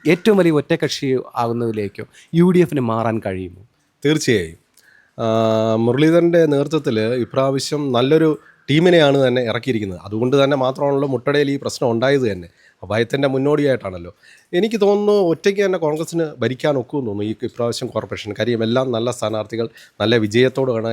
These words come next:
Speaker 2: എല്ലാവരും വർക്ക് ചെയ്യുന്നത്. ഏ, ഇവിടെ കണ്ണമൂലയിൽ നേരത്തെ എൽ ഡി എഫ് ആയിരുന്നു, പക്ഷേ ഇപ്രാവശ്യം അതിനൊരു മാറ്റം ഉണ്ടാവും തീർച്ചയായും.
Speaker 1: അപ്പം,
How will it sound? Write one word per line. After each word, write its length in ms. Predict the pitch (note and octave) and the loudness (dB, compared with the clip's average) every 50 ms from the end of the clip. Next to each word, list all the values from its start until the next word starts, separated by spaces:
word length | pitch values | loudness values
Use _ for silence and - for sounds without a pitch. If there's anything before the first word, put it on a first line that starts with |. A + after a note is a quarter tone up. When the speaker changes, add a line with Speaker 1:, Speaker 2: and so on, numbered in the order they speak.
| G2+ | -4
Speaker 2:
എല്ലാവരും 340 | G2+ G#2+ A2+ A#2 A#2 A#2 G#2 G#2+ | -2 -2 -2 -2 -2 -4 -4 -6
വർക്ക് 200 | G2+ G2 - - | -10 -10 -8 -4
ചെയ്യുന്നത്. 320 | A#2 G#2+ G#2+ G#2 G2+ A#2 - _ - - - - - - C3 | -4 -2 -2 -2 -6 -6 -12 _ -20 -20 -20 -20 -14 -4 0
ഏ, 60 | C3 B2+ B2+ B2+ | 0 2 2 2
ഇവിടെ 220 | D3+ E3+ F3+ F#3 F#3 F#3 D#3 | 2 4 4 4 2 2 0
കണ്ണമൂലയിൽ 500 | C3 C3 D3 D#3+ E3+ E3+ F3 F3 F3 F3+ E3+ | 0 0 0 0 0 0 0 -2 -2 -2 -2
നേരത്തെ 260 | D#3 D3+ D3+ - - D3+ | -2 -4 -2 -2 0 0
എൽ 80 | C#3 C3+ C#3 | 2 4 4
ഡി 60 | E3 E3+ | 2 2
എഫ് 120 | - - G#2+ A2+ | 2 0 0 2
ആയിരുന്നു, 340 | C3 D3+ D3 B2 G2+ G2 - _ _ _ _ _ _ - | 2 2 0 -2 -4 -6 -10 _ _ _ _ _ _ -12
പക്ഷേ 220 | G#2+ - - D3 D#3 D3+ B2+ | -10 -6 -4 -4 -4 -4 -6
ഇപ്രാവശ്യം 520 | - - D3 D3 D3 D3+ C#3+ - E3 E3 E3 - | -6 -2 0 0 0 0 -2 -4 -6 -6 -6 -4
അതിനൊരു 280 | A#2 B2 B2 A#2+ B2+ A2+ | -4 -4 -2 -2 0 0
മാറ്റം 240 | A2 A2+ - - G#2 G#2 | 0 -2 0 -2 -2 -2
ഉണ്ടാവും 280 | G2+ F#2+ F2 F2 F2 F2+ F#2+ | -2 -4 -6 -8 -8 -8 -8
തീർച്ചയായും. 480 | G#2 F#2+ - - F2+ D#2+ D2+ D#2 - _ _ _ _ _ _ _ _ _ _ _ _ | -8 -8 -8 -10 -12 -14 -16 -18 -20 _ _ _ _ _ _ _ _ _ _ _ _
Speaker 1:
അപ്പം, 180 | B2+ B2 B2+ C3+ | -20 -20 -20 -20